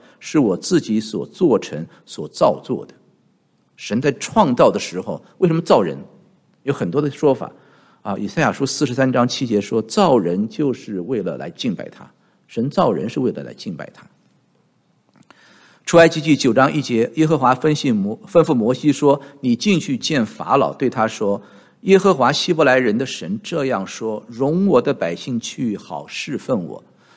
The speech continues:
那时候神要把以色列人带出埃及，那为什么？要救赎他们，为什么？为了要去侍奉他，为了要去敬拜他。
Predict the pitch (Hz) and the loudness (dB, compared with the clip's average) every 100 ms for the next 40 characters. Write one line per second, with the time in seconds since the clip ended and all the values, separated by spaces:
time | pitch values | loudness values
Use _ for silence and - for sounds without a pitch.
0 | _ 151 147 - 135 170 139 - 95 90 | _ -2 0 0 2 4 4 2 0 0
1 | - - - - 180 139 120 139 - 156 | -4 -8 -4 2 6 6 4 2 0 0
2 | 110 143 131 139 - - 80 - _ 170 | 0 -4 -4 -4 -4 -8 -10 -18 _ 0
3 | 196 151 71 67 - _ _ _ _ 143 | 2 2 -2 -14 -18 _ _ _ _ -4
4 | 151 208 160 139 131 143 156 175 - 80 | 0 4 4 2 0 0 4 4 2 -6
5 | - 196 139 143 135 - - 214 135 92 | 0 2 4 0 -2 -4 -2 -2 -2 -4
6 | - 85 - _ - 175 143 139 147 139 | -8 -16 -18 _ -2 0 2 0 -2 -6
7 | 170 120 104 - - | -6 -4 -6 -8 -18